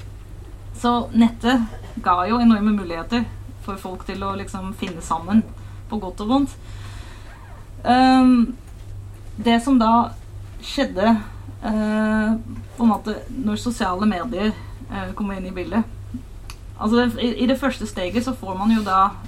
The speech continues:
Ytre Høyre får sine egne kanaler for å skrive, skrive om sin, sitt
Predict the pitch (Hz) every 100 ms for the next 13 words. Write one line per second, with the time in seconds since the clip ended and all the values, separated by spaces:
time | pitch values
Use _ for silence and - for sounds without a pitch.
0 | - - 233 240 226 190 196 208 180 180
1 | 202 202 180 175 175 175 175 - - -
2 | 202 180 156 170 170 190 175 180 208 165
3 | 160 160 165 165 165 160 - - - -
4 | - - - - - - - 247 185 185
5 | - 175 180 185 - - 202 - -